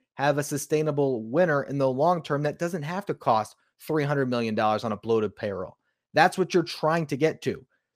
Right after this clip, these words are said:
Steve Cohen is going to be investing a ton of money right now. He, he's basically fixing up a broken house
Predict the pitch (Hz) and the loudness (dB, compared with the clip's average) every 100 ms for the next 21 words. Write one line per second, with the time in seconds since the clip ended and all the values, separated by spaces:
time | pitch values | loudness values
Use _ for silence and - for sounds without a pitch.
0 | - - 190 196 - 185 151 143 151 147 | -16 0 4 4 2 0 0 0 -2 -2
1 | 143 143 135 135 135 143 - - 143 - | 0 2 2 2 0 -2 -6 -6 -8 -8
2 | - 175 202 170 143 147 131 127 147 151 | -4 4 4 6 4 4 4 4 4 4
3 | 143 - _ - 185 202 160 208 240 226 | 2 0 _ -4 0 0 6 6 6 2
4 | 185 - 202 202 190 165 156 131 131 135 | -2 2 2 4 2 0 0 0 0 0
5 | 135 113 107 - - | 0 -2 -4 -6 -18